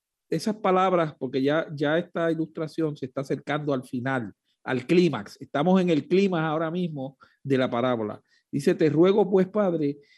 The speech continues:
que envíes a casa de mi padre." Ahora hay otro pedido. Fíjate que ahorita era, "Moja los dedos para que me los pases en la lengua", ¿verdad? A,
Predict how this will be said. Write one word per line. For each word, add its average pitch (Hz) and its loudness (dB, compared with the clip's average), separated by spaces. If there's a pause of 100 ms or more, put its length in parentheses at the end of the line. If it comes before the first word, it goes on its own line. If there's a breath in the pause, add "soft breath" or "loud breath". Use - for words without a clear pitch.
(200 soft breath)
que 156 2
envíes 156 2 (460)
a 131 -4
casa 160 -4
de 170 -4
mi 151 -8
padre." 127 -4
Ahora 151 -2
hay 185 -2
otro 190 -2
pedido. 151 -4
Fíjate 175 -4
que 147 -6
ahorita 131 -4
era, 180 -4 (220)
"Moja 143 -4
los 180 -2
dedos 147 -4 (440)
para 127 -4
que 131 -2
me 123 -2
los 113 -4
pases 143 -4
en 160 -2
la 180 -2
lengua", 143 -6 (220)
¿verdad? 160 -6
A, 147 -8